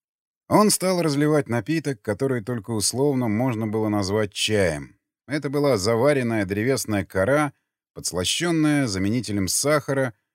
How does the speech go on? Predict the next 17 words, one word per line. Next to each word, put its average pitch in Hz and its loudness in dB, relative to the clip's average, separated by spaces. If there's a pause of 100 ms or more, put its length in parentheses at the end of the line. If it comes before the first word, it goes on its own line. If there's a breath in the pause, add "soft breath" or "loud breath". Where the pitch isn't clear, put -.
(200)
который 123 0
в 127 2
изобилии 160 0
имелся 160 2
на 131 -2
продовольственных 117 -2
складах 95 -4
военного 101 -2
гарнизона. 98 -4 (840)
Однако 123 0
и 127 2
этот 180 0
напиток 170 -6
дозорные 139 0
пили 113 -6
с 113 -4
удовольствием. 107 -4